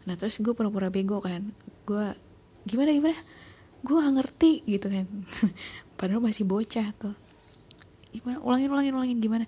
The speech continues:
"Iya, jadi tadi," <laughs> diulangin lagi. Diulangin lagi sama dia. Terus gue kayak dapet dua kecupan. <clears throat> Menang dong, gue menang banyak lah.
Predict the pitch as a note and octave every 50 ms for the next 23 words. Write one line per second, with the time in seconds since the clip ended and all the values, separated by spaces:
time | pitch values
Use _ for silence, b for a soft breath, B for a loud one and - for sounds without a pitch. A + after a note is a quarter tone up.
0 | B B B B B B B D4+ D4+ E4 E4+ E4 D#4+ D#4 D4 D4+ D#4 D#4+ D#4 -
1 | E4 D#4+ D4 E4 D#4+ - - - C4 F#3 G3 G3 F#3+ F#3+ G3 G#3 A3 - - -
2 | E4 D#4 - - - C5 - - - - - - - - - - - - - -
3 | - - - - - - - - - - - - - - - - - - - -
4 | - - - B B B F4 E4+ D#4+ D#4+ D#4+ B B B B B - - C#4 C4
5 | B3+ B3+ B3 A#3+ A#3+ A#3+ A#3+ A#3+ A#3+ B3 B3+ C4 C4 B3+ C4 - - B3 A#3+ A#3+
6 | A3+ G#3+ A#3 A#3 A#3 A3+ - B B B B B B B B B B - - G#3+
7 | - G3+ F#3+ G#3+ G#3+ A3+ A3+ - G#3 F#3+ F#3 F#3+ F#3+ F#3+ F#3+ - F#3+ F#3 - -
8 | F#3+ F#3 F3+ F3+ F#3 G3 F#3+ - G3+ F#3+ F#3+ - F#3+ F3+ F3 E3+ E3+ E3+ E3+ -
9 | - - - _ - - - B3+ A3+ G3 G3 - - - - - - - - -
10 | - - - - - - - G3 F#3+ F3+ F#3+ G3+ G3+ G3+ F#3+ F3+ F3 F#3 F#3+ F#3+
11 | F#3+ F#3 F3+ F3+ F3+ F#3 F3+ F3+ F3 F3 F3 F3 F3 F3 E3+ E3+ E3+ - F#3+ F#3+
12 | F#3 F#3+ G#3 G3+